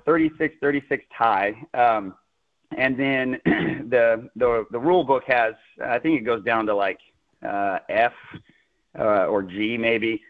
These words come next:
Uh, so they label them A, B, C, D, and it, it's criteria based, and it goes off of different things like, um, you know, matches won,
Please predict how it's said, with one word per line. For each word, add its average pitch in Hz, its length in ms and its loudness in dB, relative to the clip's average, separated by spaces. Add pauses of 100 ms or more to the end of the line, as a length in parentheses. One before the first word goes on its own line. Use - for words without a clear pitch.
(220)
Uh, 101 240 2
so 104 60 -6
they 104 140 -2
label 113 380 0
them 107 160 0
A, 117 160 -2
B, 110 260 -8
C, 110 160 -6
D, 113 340 -10 (720)
and 135 200 2
it, 117 140 -4
it's 127 260 0
criteria 135 580 2
based, 110 360 -4
and 117 100 -4
it 113 80 -6
goes 120 260 0
off 117 260 2
of 113 180 0 (180)
different 120 320 -6
things 110 340 -2
like, 104 300 0
um, 104 240 2
you 107 80 -4
know, 101 60 -4
matches 110 500 -2
won, 110 560 -4